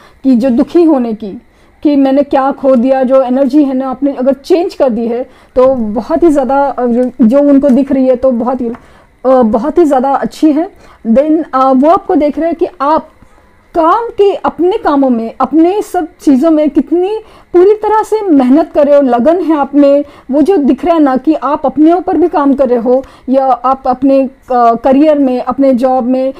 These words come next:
या अपना जो भी काम है, भले आप, भले आप, अ, homemaker हो या, अ, कुछ भी हो, but जिस तरह से, जिस लगन से आप काम कर रहे हो या अपने ऊपर भी काम कर रहे हो, आपकी self grooming पे भी ध्यान दे रहे हो, तो वो उनको देख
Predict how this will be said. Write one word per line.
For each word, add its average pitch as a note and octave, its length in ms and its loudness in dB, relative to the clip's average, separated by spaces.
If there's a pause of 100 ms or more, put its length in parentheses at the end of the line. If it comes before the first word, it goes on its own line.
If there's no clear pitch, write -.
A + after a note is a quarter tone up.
(180)
या C#4 120 0
अपना E4+ 580 -2
जो C4 220 2
भी B3 160 0
काम F#4 400 0
है, E3 140 -16 (200)
भले C4+ 260 0
आप, E4+ 300 -4 (280)
भले C#4 260 0
आप, E4+ 220 0
अ, C#4 140 2
homemaker D4 540 0
हो D4 240 -2 (320)
या, C4 120 0
अ, B3+ 440 0
कुछ B3+ 280 0
भी E4 120 0
हो, D#4+ 80 0
but D#4+ 260 -2 (360)
जिस C#4+ 300 0
तरह D#4+ 240 0
से, G4+ 220 -6
जिस D4 320 0
लगन C4+ 300 0
से F4+ 100 -6
आप F#4 160 -4
काम C4 240 -2
कर B3 160 -2
रहे G#3 80 -6
हो F3+ 80 -12 (240)
या D#4 100 2
अपने D4+ 380 2
ऊपर F#4+ 260 -2
भी G4 100 2
काम C#4 280 -2
कर C4+ 160 -2
रहे A#3+ 100 0
हो, G#3+ 200 -6 (260)
आपकी C4 260 0
self D4+ 360 -2
grooming C4+ 460 2
पे F4+ 120 0
भी D#4 160 -4
ध्यान C#4+ 320 -2
दे C4 80 2
रहे A#3 120 -2
हो, B3+ 100 -4 (320)
तो E4+ 60 0
वो D#4 300 2
उनको F#4 300 0
देख B3+ 340 0